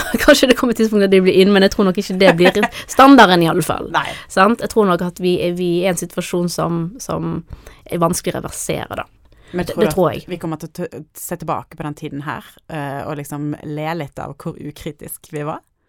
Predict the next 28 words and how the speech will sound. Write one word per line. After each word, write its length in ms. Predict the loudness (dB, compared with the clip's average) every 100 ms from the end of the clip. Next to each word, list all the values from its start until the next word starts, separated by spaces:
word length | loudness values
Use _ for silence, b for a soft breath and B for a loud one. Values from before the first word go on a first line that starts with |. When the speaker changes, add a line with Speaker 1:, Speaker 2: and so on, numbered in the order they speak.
| _ _ _ _ _ _ _ _ _ _ _ _ _ _ _
Speaker 1:
Em, 440 | 2 6 8 6 0 -6
det 140 | -6
kan, 120 | -2 0 0
kan, 140 | -4 -2
kan 160 | -2
kanskje 260 | -2 -2 4
komme 160 | 6 6
an 140 | 4
på 80 | 2
hvem 200 | 0 -2
du 60 | -2
spør. 320 | -4 -2 -2 -4 -16 -18 _ _ 0
Ungdom 520 | 4 4 4 0 -4 _ _ _ _ _ _ _
er 160 | -2 0
m-, 180 | -2 -4 _ _ _ _ _ -12
kritiske 440 | -6 -4 -4 -8
til 100 | -10 -6
sitt 100 | -4
eget 180 | -2 -2
mediebruk, 560 | -4 -2 -2 -2 -6 -20 b b b -14
med 120 | -4
tanke 220 | -4 -4
på 160 | -8 -4 -2 -4
å 80 | -6
beskytte 300 | -10 -10 -14
sitt 160 | -10
eget 220 | -8 -8 -8
privatliv, 840 | -4 -2 -2 -4 -4 -2 -2 -4